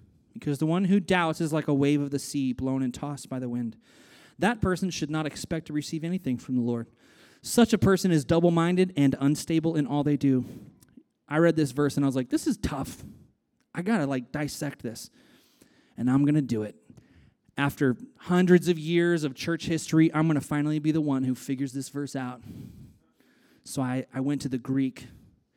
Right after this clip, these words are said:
You know what that word double-minded means in Greek? It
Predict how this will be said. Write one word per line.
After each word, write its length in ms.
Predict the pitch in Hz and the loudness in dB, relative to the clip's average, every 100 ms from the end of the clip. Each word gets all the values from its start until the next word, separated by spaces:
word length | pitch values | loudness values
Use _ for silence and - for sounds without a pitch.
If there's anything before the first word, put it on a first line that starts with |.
| _ _ _ | _ _ _
You 120 | - 156 | -4 -2
know 60 | |
what 100 | 165 | 0
that 180 | - 151 | 0 2
word 240 | 160 156 | 2 2
double-minded 720 | 131 156 151 147 147 156 170 165 | 2 0 2 0 0 0 0 2
means 300 | 175 180 151 | 2 4 4
in 120 | 139 | 2
Greek? 300 | 147 175 | 4 2
It 60 | - | 2